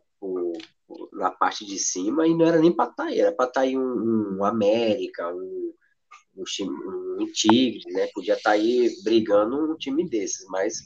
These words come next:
é o Puebla, chegou a ter que respeitar, né? Agora eu gostei, eu até gostei dessa odd do Santos Laguna. Eu acho que o Santos ele é bem favorito, apesar do Puebla tá na fase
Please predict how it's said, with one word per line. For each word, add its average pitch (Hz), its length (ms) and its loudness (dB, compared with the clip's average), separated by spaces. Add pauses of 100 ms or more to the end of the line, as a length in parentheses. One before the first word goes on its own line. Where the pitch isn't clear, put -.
(140)
é 104 80 -2
o - 80 0
Puebla, 190 480 -2 (420)
chegou 151 380 2
a 160 40 -6
ter 160 120 2
que 170 100 0
respeitar, 165 640 -2
né? 90 180 -4 (460)
Agora 107 200 4
eu 127 60 0
gostei, 202 320 2 (140)
eu 101 260 4
até 196 180 2
gostei 196 280 0
dessa 170 260 2
odd 131 320 4
do 135 80 -14
Santos 123 300 -2
Laguna. 101 520 -4
Eu 98 60 0
acho 101 140 -4
que - 60 -12
o - 20 -10
Santos 123 200 0
ele 127 140 6
é 123 80 4
bem 135 160 -4
favorito, 107 640 -2
apesar 104 300 0
do 107 120 -4
Puebla 120 220 2
tá 120 100 -2
na 107 140 0
fase 101 340 -4